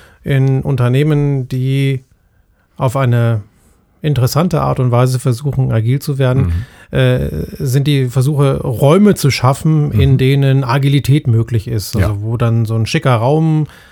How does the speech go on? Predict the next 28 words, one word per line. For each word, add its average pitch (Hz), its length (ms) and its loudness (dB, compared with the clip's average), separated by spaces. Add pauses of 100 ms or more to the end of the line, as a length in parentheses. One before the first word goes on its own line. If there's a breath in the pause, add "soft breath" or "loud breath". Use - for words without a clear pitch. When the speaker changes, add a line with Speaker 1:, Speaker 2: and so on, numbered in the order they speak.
(140)
Speaker 1:
hergestellt 139 640 0
wird, 131 220 0
da 117 100 0
ist 110 140 -4
ein 135 180 0
Kicker 139 320 -2
drin, 123 500 0
Speaker 2:
Ja. - 120 2
Speaker 1:
da 117 280 0
gibt's 127 240 -10
Post-its, 139 840 0
da - 80 -2
Speaker 2:
Ja. 104 40 0
Speaker 1:
gibt's 117 300 -6
beschreibbare 127 680 0
Wände. 165 480 2 (840 loud breath)
All 151 400 2
das 143 420 -2
ist - 640 -6
möglich 160 560 4
für 151 160 -2
die 147 140 -2
Menschen, 143 440 -2
die 143 300 -4
in 135 100 0
dieser 127 220 0
Organisation 123 580 -2
arbeiten, 160 680 -2